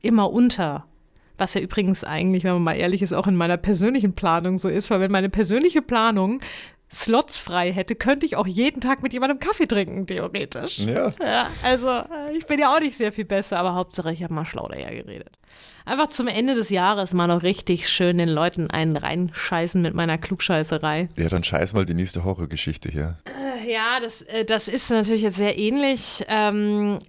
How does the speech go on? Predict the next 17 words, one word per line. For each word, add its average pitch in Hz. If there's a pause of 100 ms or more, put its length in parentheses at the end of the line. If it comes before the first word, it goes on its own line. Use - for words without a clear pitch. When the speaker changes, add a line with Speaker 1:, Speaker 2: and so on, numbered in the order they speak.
Speaker 1:
das 208
geben 240
wir 226
ins 202
Research. 196 (160)
Speaker 2:
Okay, -
das 85
musst 90
du -
elaborieren. 78
Das, 71
glaub 76
ich, 73
ist 76
sehr, 76
sehr 76
spartenspezifisch. -